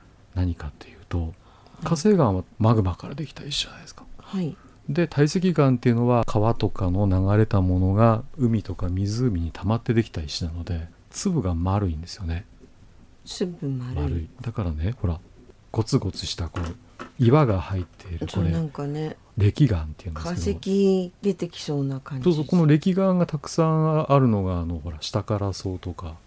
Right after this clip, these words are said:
Speaker 1: あと別府層とか、
Speaker 2: うんうん。
Speaker 1: テンネルとか。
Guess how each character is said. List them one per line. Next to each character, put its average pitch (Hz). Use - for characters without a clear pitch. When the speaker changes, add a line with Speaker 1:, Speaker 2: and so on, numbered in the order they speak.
Speaker 1:
あ 92
と -
別 85
府 90
層 85
と 107
か、 143
Speaker 2:
う 214
ん 214
う -
ん。 165
Speaker 1:
テ 104
ン 85
ネ 78
ル 85
と -
か。 -